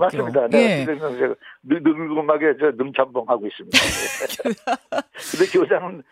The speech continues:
Speaker 1: 내가 아주 꿈이었어요. 그냥
Speaker 2: 꿈이셨어요?
Speaker 1: 초-, 초등학교 때 뭐가 되려면 교장 선생님이 이랬어요. 근데
Speaker 2: <laughs> 아.
Speaker 1: 진짜 교장 됐어요.
Speaker 2: 아니, 그냥 선생님도 아니고 꼭 교장 선생님이 되고 싶으셨어요? <laughs>
Speaker 1: 예, 예, 예,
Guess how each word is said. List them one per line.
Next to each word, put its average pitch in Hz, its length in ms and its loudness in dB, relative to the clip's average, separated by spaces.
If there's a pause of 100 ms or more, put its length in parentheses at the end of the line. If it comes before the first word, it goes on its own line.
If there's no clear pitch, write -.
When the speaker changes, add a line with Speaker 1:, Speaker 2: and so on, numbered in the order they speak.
(160)
Speaker 1:
내가 156 300 4
아주 151 180 -2
꿈이었어요. 165 760 -2 (160)
그냥 - 180 2
Speaker 2:
꿈이셨어요? 165 580 -2 (140)
Speaker 1:
초-, - 180 -6
초등학교 170 440 0
때 147 400 0 (260)
뭐가 143 280 2
되려면 143 400 0
교장 175 320 0
선생님이 143 460 0
이랬어요. 143 340 4
근데 233 140 4
Speaker 2:
<laughs> - 420 0
아. 170 80 2
Speaker 1:
진짜 233 200 0
교장 214 280 2
됐어요. - 440 -4 (200)
Speaker 2:
아니, 202 160 4
그냥 262 220 4
선생님도 294 360 2
아니고 226 140 4 (100)
꼭 - 80 -6
교장 262 320 6
선생님이 247 340 4
되고 170 160 0
싶으셨어요? 190 600 -2 (120)
<laughs> 285 140 2
Speaker 1:
예, 302 80 -6
예, 127 720 4
예, 127 60 0